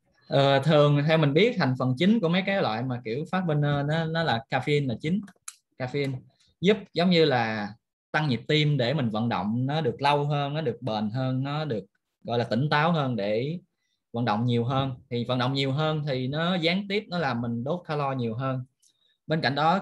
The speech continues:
kiểu giống như mình uống cà phê vô thì nhịp tim tăng lên,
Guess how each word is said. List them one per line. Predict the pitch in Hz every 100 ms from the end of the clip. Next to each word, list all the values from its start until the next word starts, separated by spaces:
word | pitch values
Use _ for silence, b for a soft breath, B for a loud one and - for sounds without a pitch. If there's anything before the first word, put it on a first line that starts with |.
| 196
kiểu | 117 147 180
giống | 180
như | 180
mình | 135
uống | 165
cà | 131
phê | 131 147 147
vô | 143 143 139
thì | 117 117 113 -
nhịp | 120 123
tim | 147 147
tăng | 143 139
lên, | 139 139 135